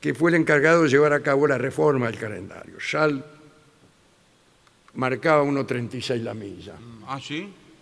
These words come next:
Speaker 1: Eh, hablaba seis idiomas, era experto matemático, astrónomo, ¿eh?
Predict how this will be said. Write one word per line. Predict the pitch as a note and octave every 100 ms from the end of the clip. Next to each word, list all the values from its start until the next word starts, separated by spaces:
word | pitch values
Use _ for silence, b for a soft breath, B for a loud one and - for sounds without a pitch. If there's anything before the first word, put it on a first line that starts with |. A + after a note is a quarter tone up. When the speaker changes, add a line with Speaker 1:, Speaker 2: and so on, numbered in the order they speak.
| _
Speaker 1:
Eh, | - A#2+ A#2
hablaba | A#2+ C3 C#3+ C3+
seis | - C#3 A#2
idiomas, | B2+ C3+ D3+ C#3+ C3 B2 A#2+ A#2 - B B B
era | D3 C#3+
experto | C3+ D#3 C#3+ C3+
matemático, | C3 B2+ C3 D3 C3 B2 B2 B2
astrónomo, | G#2 - D#3 D3 C3 B2 A#2+ A#2 A#2 D3+ - - _ _ -
¿eh? | - A#2+